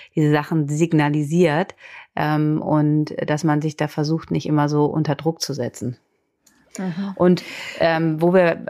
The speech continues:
Speaker 1: beim Schnuller sind, wie gesagt, es ist halt einfach eine Sache, die ihr, die ihr einsetzen könnt, aber immer bewusst. Und das war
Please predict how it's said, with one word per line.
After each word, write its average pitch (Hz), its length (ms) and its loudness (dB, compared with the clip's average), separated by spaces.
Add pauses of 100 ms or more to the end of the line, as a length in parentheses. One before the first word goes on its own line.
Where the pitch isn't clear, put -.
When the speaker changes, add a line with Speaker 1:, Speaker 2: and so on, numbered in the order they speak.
Speaker 1:
beim 165 160 0
Schnuller 190 280 2
sind, 180 200 -2
wie 175 60 -2
gesagt, 156 300 -2
es 156 120 -10
ist 170 180 -6
halt 165 200 0
einfach 156 360 0
eine 160 180 0
Sache, 165 300 -2
die 160 180 -4
ihr, 151 400 -4
die 160 120 -4
ihr 151 180 0
einsetzen 220 520 -2
könnt, 202 320 -2
aber 165 220 0
immer 170 180 0
bewusst. 156 500 -2
Und 143 160 -2
das 151 160 -2
war 151 220 0